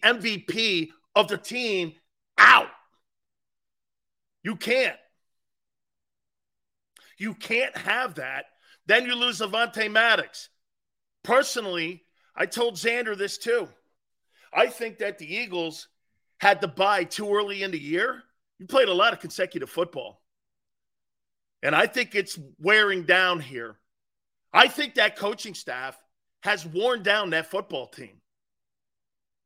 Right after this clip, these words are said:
That football team looks tired, especially in the back end of the defense. This game with New Orleans is critical. Do you really want to have home field advantage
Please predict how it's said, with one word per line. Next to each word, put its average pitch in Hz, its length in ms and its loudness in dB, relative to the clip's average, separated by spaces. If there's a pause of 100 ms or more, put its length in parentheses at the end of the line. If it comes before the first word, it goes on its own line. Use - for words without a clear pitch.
(680)
That 254 200 4
football 214 460 2
team 196 380 -6 (340)
looks 220 440 -2 (300)
tired, 185 540 2 (320)
especially 233 640 -4
in 220 80 -6
the 202 60 -4
back 196 320 -2
end 196 120 -2
of 160 120 -6
the 147 60 -16
defense. - 680 -10 (1700)
This 294 280 0
game 269 360 2
with 196 220 -6
New 190 160 -4
Orleans 180 380 -4
is 123 100 -14
critical. 190 500 -6 (1300)
Do 160 80 -6
you 208 80 -4
really 269 200 -4
want 247 200 -2
to 214 60 0
have 220 200 -2
home 208 180 -6
field 202 240 -6
advantage 190 560 -4